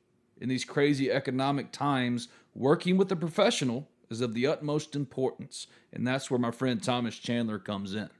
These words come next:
Thomas is a financial planner with Capital Financial Group, and he wants to help you make the right decisions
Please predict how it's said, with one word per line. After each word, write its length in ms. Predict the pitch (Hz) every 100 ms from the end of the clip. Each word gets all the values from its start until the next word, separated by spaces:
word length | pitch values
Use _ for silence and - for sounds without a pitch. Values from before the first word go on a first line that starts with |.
| _ _ _ _ _ _ _
Thomas 360 | - 180 175 165
is 160 | 147
a 20 | 143
financial 580 | 147 143 139 156 156
planner 320 | 135 - 127 113
with 160 | 110
Capital 400 | - 147 151 175
Financial 600 | 170 160 139 135 131 120
Group, 320 | 98 104 87 - _ _ -
and 80 | 127
he 60 |
wants 180 | 139 147
to 120 | 127
help 200 | 127 185
you 80 | 185
make 200 | 160 147
the 60 | 120
right 260 | 123 160
decisions 760 | 170 156 240 226 139 127 135